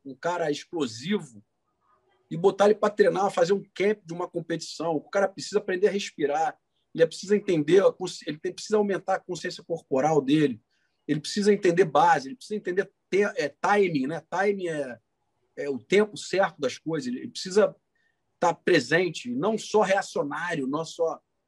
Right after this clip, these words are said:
defensivo, entendeu? Um jiu-jitsu que eu chamo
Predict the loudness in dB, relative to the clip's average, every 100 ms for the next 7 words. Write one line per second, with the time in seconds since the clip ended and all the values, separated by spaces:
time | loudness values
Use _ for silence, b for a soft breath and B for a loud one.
0 | _ _ _ -10 -8 -2 -2 -2 -4 0
1 | 0 -2 -6 -2 2 0 0 -4 -2 -4
2 | -4 -4 -2 -2 -2 0 0 -2